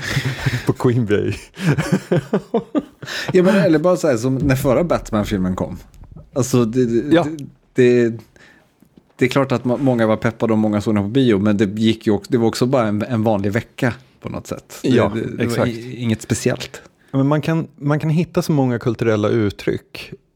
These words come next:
Speaker 1: i det stora eller i det lilla. Och det kan vara allt ifrån att, från, från liksom att hänga på ett korsstygnsforum och snacka, eller att se liksom en väldigt nischad film. Ehm,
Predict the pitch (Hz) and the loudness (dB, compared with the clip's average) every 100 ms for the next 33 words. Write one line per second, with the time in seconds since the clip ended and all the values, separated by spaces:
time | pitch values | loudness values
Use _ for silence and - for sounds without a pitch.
0 | _ _ - 117 113 117 - 196 139 110 | _ _ -12 -4 -2 -2 0 2 2 2
1 | 113 101 104 107 98 - 98 - 104 107 | 2 -2 -2 -2 -2 -4 -6 -4 -2 0
2 | 139 120 104 - 95 98 90 87 90 95 | 0 0 0 -4 -4 -4 -4 -4 -6 -8
3 | - - - 120 - 107 - - 104 95 | -10 -20 -18 -12 -8 -8 -10 -8 -6 -4
4 | 95 - 98 90 92 _ - - - - | -6 -4 -4 -4 -10 _ -20 -20 -20 -20
5 | _ _ - 110 - 107 110 101 90 101 | _ _ -10 -8 -6 -2 0 0 0 -4
6 | - - 110 - - - - 104 98 95 | -4 -4 -2 -4 -12 -16 -4 0 0 0
7 | 92 - - 160 143 101 69 76 - _ | -2 -6 0 2 2 -4 -6 -8 -10 _
8 | _ _ _ _ - 95 104 - 58 60 | _ _ _ _ -6 -4 -4 -4 -4 -4
9 | - _ _ _ - 107 101 87 87 87 | -8 _ _ _ -6 -2 0 0 0 0
10 | 90 90 - - - _ - - 101 92 | -2 -4 -4 -14 -20 _ -10 -4 -2 -2
11 | 90 95 - 101 95 - - - - 64 | -4 -6 -6 -4 -6 -8 -18 -20 -20 -14
12 | 82 85 - 95 113 104 101 92 95 - | -10 -10 -10 -14 -8 -2 0 0 -2 -2
13 | 90 - 65 - - - - - - - | -6 -4 -6 -8 -12 -16 -20 -20 -16 -6
14 | 98 95 92 | -2 0 -2